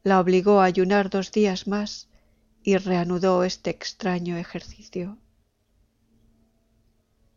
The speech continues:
Durante tres meses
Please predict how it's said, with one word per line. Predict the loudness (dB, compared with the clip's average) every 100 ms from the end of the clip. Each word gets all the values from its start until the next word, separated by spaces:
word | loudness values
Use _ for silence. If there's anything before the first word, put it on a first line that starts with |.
| _ _ _ _ _ _ _ _ 2
Durante | 4 4 2 0
tres | 0 0 0
meses | -4 -4 -4 -8 -8 -12